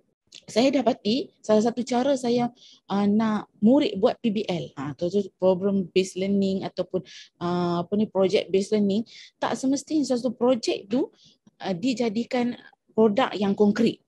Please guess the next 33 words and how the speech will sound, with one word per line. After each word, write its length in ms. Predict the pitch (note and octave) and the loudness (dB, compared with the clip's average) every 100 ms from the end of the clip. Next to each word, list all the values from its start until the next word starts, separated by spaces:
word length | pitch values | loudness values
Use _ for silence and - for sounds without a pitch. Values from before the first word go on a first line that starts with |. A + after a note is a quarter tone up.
| _ _ _ _ | _ _ _ _
But 160 | - | -6
sometimes 560 | - C#4+ F#4 D4+ E4 D5 - - | 0 2 2 2 2 0 -14 -12
kita 240 | - B3 C#4+ | -8 -2 2
boleh 320 | A#3 D#4 E4+ | 4 4 4
bagi 240 | A3+ A3+ | 2 0
tugasan 560 | A3 A3 A#3+ B3 A#3+ G3+ | -2 0 -2 0 0 2
kepada 160 | G3+ G3+ | 2 4
murid 480 | F#3+ G#3+ G3 D4+ _ - - - | 6 6 6 2 _ -20 -12 0
untuk 320 | B3 C4 A3 | 2 4 2
hasilkan 480 | B3+ B3 D#4 C#4 C4 | 0 2 0 2 2
satu 320 | A#3+ - A3+ | 0 0 2
video 400 | F#3+ G#3 A#3 - | 2 2 2 4
animasi, 640 | G3 F#3+ F#3+ F#3 F#3 D3 - - _ | 2 2 0 -2 -6 -8 -10 -20 _
video 480 | F3 G3 A#3+ A#3+ C4+ | -2 0 2 2 2
P 80 | - A3+ | 2 0
D 80 | G#3 | 0
P, 40 | - _ _ _ _ | -4 _ _ _ _
video 640 | E3+ G#3 G#3 B3+ F4+ A#4+ - _ _ | 0 2 2 4 6 6 2 _ _
yang 240 | G3 A3+ | 2 4
melambangkan 720 | A3+ A3+ A#3 G#3+ G#3+ A3 G#3 G3 | 6 6 6 6 4 4 2 2
projek 320 | G3 F#3 - | 2 2 -2
mereka. 320 | F3+ - D#3 - | -4 -6 -16 -12
Ha, 160 | C#3 | -10
jadi, 320 | C#3+ G3 D#4 G#4 - - - | -4 2 4 4 0 -18 -8
so 160 | D#4+ | -4
kita 240 | D#4+ D#4+ F4 | -4 -2 -2
boleh 320 | D4+ D#4+ E4 | -2 -2 -2
convert 400 | - D#4 B3 - | 2 2 0 0
kan 160 | C#4+ G#3+ | 0 0
daripada, 560 | F3+ F#3+ - F#3 G#3 G3 - - _ | -2 -2 -2 -2 -2 -4 -10 -20 _
uh, 240 | D#3+ F3 F#3 | -6 -4 -4
sometimes 400 | F#3 G3+ A3 D4 | -2 0 2 0
kita, 320 | A3 G3+ | -2 -4